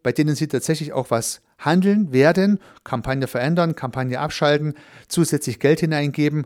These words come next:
und so weiter und so fort. Und schauen Sie sich nicht zu viele Kennzahlen an, an denen Sie eigentlich wenig oder gar nichts drehen können. Zum Beispiel irgendwelche Web-, Webzahlen,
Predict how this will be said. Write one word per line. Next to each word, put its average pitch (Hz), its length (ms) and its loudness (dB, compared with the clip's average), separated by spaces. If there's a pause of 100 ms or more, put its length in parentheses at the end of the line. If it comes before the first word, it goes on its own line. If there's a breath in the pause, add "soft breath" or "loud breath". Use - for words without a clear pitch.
(140)
und 139 120 -4
so 131 140 0
weiter 139 260 2
und 139 120 -6
so 135 100 -6
fort. 147 280 -2 (420 loud breath)
Und 143 180 2
schauen 165 240 2
Sie 165 80 -4
sich 147 220 -2
nicht 156 160 -2
zu 165 100 -2
viele 127 220 0
Kennzahlen 139 440 -4
an, 139 300 -4 (260 loud breath)
an 127 120 -4
denen 151 180 0
Sie 139 120 0
eigentlich 127 340 -4
wenig 143 300 0
oder 123 120 -2
gar 127 160 -2
nichts 127 200 -4
drehen 139 300 -2
können. 123 360 -4 (500 loud breath)
Zum 110 320 -10
Beispiel 120 240 -4
irgendwelche 120 380 -4
Web-, 135 260 -4
Webzahlen, 143 880 -2